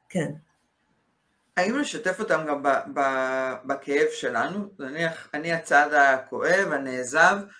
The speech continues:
Speaker 2: האם אני יכולה לשתף את הילדים בכאבים שלי, ב-, ב-, בפחדים שלי? האם זה נכון לשתף את הילדים בזה?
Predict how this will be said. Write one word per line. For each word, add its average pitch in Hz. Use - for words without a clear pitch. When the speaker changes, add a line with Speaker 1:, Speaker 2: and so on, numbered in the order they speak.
Speaker 2:
האם 180
אני 165
יכולה 147
לשתף 156
את -
הילדים 151
בכאבים 143
שלי, 180
ב-, 135
ב-, 131
בפחדים 139
שלי? 208
האם 151
זה 165
נכון 180
לשתף 226
את -
הילדים 208
בזה? 196